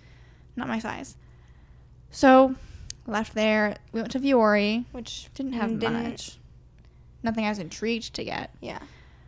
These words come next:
Speaker 1: And then that's when we kind of, like, went further down. We're like, "Okay, let's go to the Cove kind of area." And so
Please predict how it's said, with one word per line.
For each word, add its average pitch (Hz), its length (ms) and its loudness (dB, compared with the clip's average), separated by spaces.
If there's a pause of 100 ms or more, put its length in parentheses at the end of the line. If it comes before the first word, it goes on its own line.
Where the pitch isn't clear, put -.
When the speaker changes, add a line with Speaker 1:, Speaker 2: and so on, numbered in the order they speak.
(220)
Speaker 1:
And 233 140 2
then 240 500 6
that's 202 200 -2
when 233 80 0
we 226 60 0
kind 220 140 0
of, 208 80 -2
like, 202 160 -2
went 190 300 -4
further 190 220 2
down. 175 220 -2
We're 110 80 -6
like, - 140 -6
"Okay, 208 160 -4
let's 185 140 -4
go 180 200 0
to 185 560 -2 (500)
the 220 80 -6
Cove 196 340 -6
kind - 160 -8
of - 100 -10
area." - 380 -6 (500)
And 214 160 -2
so 233 120 2